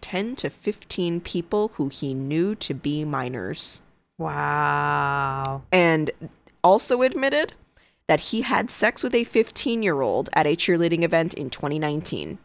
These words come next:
Speaker 1: So when he was about nineteen. And also,
Speaker 2: Yeah.
Speaker 1: so the year that he was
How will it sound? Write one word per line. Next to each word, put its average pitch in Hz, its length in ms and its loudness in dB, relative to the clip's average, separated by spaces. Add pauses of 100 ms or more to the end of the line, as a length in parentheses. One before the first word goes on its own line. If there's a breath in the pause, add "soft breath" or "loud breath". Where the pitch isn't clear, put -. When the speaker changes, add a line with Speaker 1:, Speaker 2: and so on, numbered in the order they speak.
(140)
Speaker 1:
So 170 240 6
when 160 180 2
he 160 120 0
was 156 120 0
about 147 220 4
nineteen. 139 520 -6 (460 soft breath)
And 185 140 6
also, 156 420 8
Speaker 2:
Yeah. - 140 0
Speaker 1:
so 156 560 8 (220)
the 185 120 10
year 165 320 6
that 147 160 4
he 156 140 4
was 135 460 0